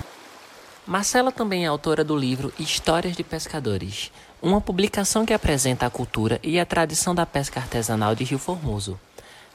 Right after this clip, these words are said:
A pesquisadora conta como os estudos em engenharia de pesca podem melhorar o desenvolvimento da profissão dos pescadores artesanais,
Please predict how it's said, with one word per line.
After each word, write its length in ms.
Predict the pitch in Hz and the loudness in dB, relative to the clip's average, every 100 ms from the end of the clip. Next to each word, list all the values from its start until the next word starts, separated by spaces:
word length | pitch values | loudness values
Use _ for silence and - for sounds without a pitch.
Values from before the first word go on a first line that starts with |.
| - | -2
A 80 | - | 0
pesquisadora 640 | 247 - 254 233 247 262 | 0 0 2 6 6 4
conta 300 | 254 240 240 | 0 -2 -2
como 200 | - 226 | 0 0
os 80 | 196 | 2
estudos 440 | 190 - 190 180 | 0 0 0 0
em 80 | 180 | -2
engenharia 360 | 175 170 165 160 | 0 0 2 0
de 120 | 151 | -2
pesca 420 | - 120 127 123 | 0 0 0 -4
podem 320 | - 135 139 | 0 2 2
melhorar 440 | 151 156 139 127 143 | 0 2 4 4 2
o 40 | |
desenvolvimento 720 | 143 131 131 113 110 107 110 | 0 -2 -2 -2 0 -2 0
da 100 | 110 | -2
profissão 500 | - 123 113 - 123 | -2 -4 -4 -4 -2
dos 140 | 131 | -4
pescadores 640 | - 135 - 117 110 107 110 | -4 -4 -2 -2 -2 -2 -2
artesanais, 760 | 107 101 101 95 95 113 143 | -2 -4 -2 -2 0 -2 -6